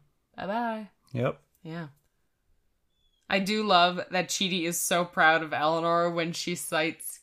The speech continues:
Speaker 1: Kant. <laughs> He's
Speaker 2: She
Speaker 1: like, "This is, like, the proudest moment of my life."
Speaker 2: She so casually name drops it.
Speaker 1: Yeah.
Speaker 2: Like, and Chidi's just, like, he's just lit up. It's
Speaker 1: Oh,
Speaker 2: like, "The
Speaker 1: yeah.
Speaker 2: situation we're in is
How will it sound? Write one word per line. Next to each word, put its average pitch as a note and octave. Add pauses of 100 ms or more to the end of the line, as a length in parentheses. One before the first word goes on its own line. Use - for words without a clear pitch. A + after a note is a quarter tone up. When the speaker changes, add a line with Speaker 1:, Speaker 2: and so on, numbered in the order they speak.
Speaker 1:
Kant. E3
<laughs> - (460)
He's D4
Speaker 2:
She -
Speaker 1:
like, A#3 (180)
"This D#4+
is, E4
like, C#4
the D#4
proudest C4+
moment G#3+
of C4
my C#4+
life." D4
Speaker 2:
She -
so E3
casually A2
name C#3
drops G#2
it. F2+ (260)
Speaker 1:
Yeah. A#3+ (140)
Speaker 2:
Like, G#2+ (340)
and A#2+
Chidi's D#3+
just, - (200)
like, C3
he's B2
just F3+
lit A#2
up. - (160)
It's F#3
Speaker 1:
Oh, E3
Speaker 2:
like, C3
"The D3
Speaker 1:
yeah. D3+
Speaker 2:
situation D#3
we're C#3
in C3+
is G2